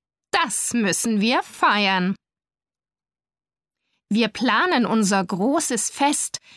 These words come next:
für die erste Woche im Oktober. Wir hoffen auf noch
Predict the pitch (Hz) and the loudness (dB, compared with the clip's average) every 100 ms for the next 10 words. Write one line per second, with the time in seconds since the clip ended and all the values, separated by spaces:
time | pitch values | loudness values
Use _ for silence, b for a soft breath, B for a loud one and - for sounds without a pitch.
0 | b - 226 208 - 247 311 330 - 359 | b -4 0 0 0 0 0 0 -2 0
1 | 247 208 233 220 - 208 - 254 - - | 2 2 0 0 0 0 0 0 -2 -6
2 | 311 269 208 202 185 - _ _ _ _ | -2 0 2 2 0 -4 _ _ _ _
3 | _ - 214 180 262 247 269 226 208 208 | _ 0 0 2 0 0 0 2 2 2
4 | 233 180 - | 0 -2 -4